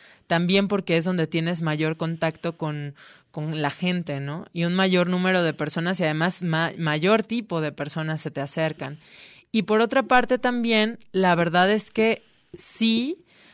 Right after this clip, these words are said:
a través de estos, mm, donativos que la gente te da en la calle y demás, pues sí se saca.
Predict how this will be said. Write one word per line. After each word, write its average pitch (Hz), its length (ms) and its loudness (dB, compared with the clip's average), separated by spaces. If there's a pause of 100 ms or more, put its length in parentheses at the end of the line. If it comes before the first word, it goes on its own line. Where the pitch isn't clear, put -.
(120)
a 175 160 2
través 185 460 4
de 214 320 6
estos, 185 1200 2
mm, 151 600 -6
donativos 196 840 2
que 180 100 0
la 165 140 2
gente 170 240 -4
te 170 100 -2
da 165 120 0
en 165 80 -4
la 165 120 -2
calle 175 360 0
y 165 60 0
demás, 151 540 -4
pues 156 220 0
sí - 200 -6
se 269 160 -4
saca. - 480 -6